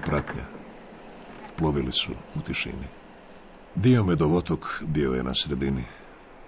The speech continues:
Približavali su se i tu se protok vremena nije nimalo vidio. Čak je, činilo mu se,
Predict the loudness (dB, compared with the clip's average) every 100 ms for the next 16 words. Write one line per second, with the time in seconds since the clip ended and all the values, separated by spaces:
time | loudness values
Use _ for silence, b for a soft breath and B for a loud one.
0 | -16 -4 -2 0 2 4 4 4 4 0
1 | 0 0 -2 -4 -8 -4 -2 0 2 2
2 | 2 0 0 -2 0 0 2 0 -2 -4
3 | -6 -2 0 2 2 2 0 -4 -6 -6
4 | -6 -8 -12 -18 -20 -20 -20 -20 -20 -20
5 | -10 -2 -2 0 0 0 -4 -6 -2 0
6 | 0 -2 -2 -2